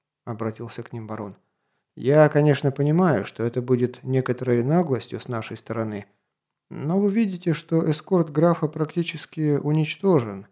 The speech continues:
а я и наш спутник никак не сможем обеспечить графу во время его путешествия до Акберпорта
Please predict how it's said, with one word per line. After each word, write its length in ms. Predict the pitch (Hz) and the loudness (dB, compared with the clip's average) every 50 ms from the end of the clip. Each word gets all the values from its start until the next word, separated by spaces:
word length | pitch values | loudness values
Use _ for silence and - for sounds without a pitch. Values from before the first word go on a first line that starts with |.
| _ _ _ _ _ _ _ _ _ _ _ _ - | _ _ _ _ _ _ _ _ _ _ _ _ -4
а 200 | 123 120 117 113 | -2 -2 0 -2
я 580 | 117 113 113 147 156 165 170 160 151 135 113 107 - | -4 -2 0 2 4 4 6 4 4 2 0 -2 -4
и 400 | 123 120 117 117 123 120 113 113 - - | -4 -2 0 2 2 2 0 -2 -6 -8
наш 400 | 143 139 139 147 143 139 131 - | -4 -2 0 0 0 0 0 -4
спутник 560 | - - - 196 165 - 143 139 135 - - _ _ _ _ _ _ _ _ | -8 -2 0 0 2 4 2 2 0 0 -6 _ _ _ _ _ _ _ _
никак 460 | - 165 170 165 165 - 160 170 165 | 4 6 6 6 6 4 2 4 4
не 100 | - 151 | 4 2
сможем 460 | 147 139 - 156 156 156 147 147 139 139 | 2 2 2 2 4 4 4 4 4 4
обеспечить 640 | 131 131 131 127 - - 139 139 131 - 139 131 | 2 2 0 -2 0 0 0 0 0 -2 -6 -2
графу 400 | 127 135 135 143 143 143 143 143 | 2 4 4 6 4 4 4 4
во 100 | 135 131 | 4 6
время 280 | 127 131 131 143 139 139 | 6 6 4 4 4 4
его 180 | 135 131 131 127 | 4 4 4 2
путешествия 920 | 131 135 127 - 135 - - 147 143 139 143 - 135 127 127 123 123 - _ - | 2 -2 -4 -4 -4 0 4 4 4 2 2 0 2 2 2 2 0 -6 _ -10
до 200 | 139 127 139 127 | -2 0 0 0
Акберпорта 920 | 139 135 127 120 117 120 131 127 - - - 170 160 143 - - - | 2 2 0 0 0 -2 -4 -6 -4 0 2 2 2 2 0 -6 -12